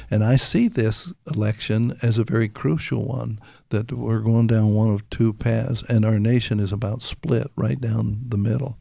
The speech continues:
So when I vote, it doesn't matter whether I'm voting for the local dog catcher, whether I'm voting for president, there's one issue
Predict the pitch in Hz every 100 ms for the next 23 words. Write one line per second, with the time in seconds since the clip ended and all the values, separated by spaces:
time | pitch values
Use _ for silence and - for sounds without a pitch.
0 | - - - - - - - 139 135 151
1 | 131 143 175 156 135 113 - - _ -
2 | 120 127 135 127 127 117 120 113 104 120
3 | 127 110 110 104 104 113 110 110 113 110
4 | 107 107 - 147 113 110 104 113 113 104
5 | - 110 127 110 - - 117 101 98 113
6 | 117 151 - 131 127